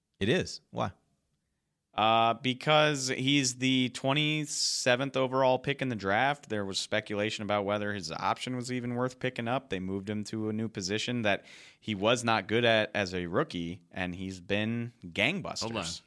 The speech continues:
Speaker 3: If we're talking about speculation, there was speculation Jalen Smith may never walk or run or anything. So if we're playing that speculation
Speaker 2: Fair.
Speaker 3: thing, then that
Speaker 2: Fair.
Speaker 3: but I, improvement from last year to this year?
Speaker 1: Yes.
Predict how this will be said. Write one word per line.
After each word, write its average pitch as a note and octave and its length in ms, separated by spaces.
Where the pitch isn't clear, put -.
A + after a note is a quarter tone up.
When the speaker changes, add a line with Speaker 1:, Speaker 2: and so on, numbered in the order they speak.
Speaker 3:
If F2 100
we're F#2+ 60
talking G2+ 320
about F#2+ 300
speculation, F#2+ 1040
there E2+ 100
was F#2 120
speculation F#2+ 760
Jalen F2 280
Smith A2+ 300
may E2 80
never E2+ 220
walk F#2 540
or E2+ 100
run F#2 460
or F2+ 140
anything. F2 520
So F2 300
if - 160
we're F#2+ 80
playing B2 420
that G2+ 140
speculation F3+ 800
Speaker 2:
Fair. - 100
Speaker 3:
thing, G2+ 340
then G2+ 200
that C3 260
Speaker 2:
Fair. D3 640
Speaker 3:
but F#3 340
I, C3+ 140
improvement E3+ 500
from C3 140
last D#3 300
year E3 80
to D#3 80
this C#3 280
year? C3+ 120
Speaker 1:
Yes. - 220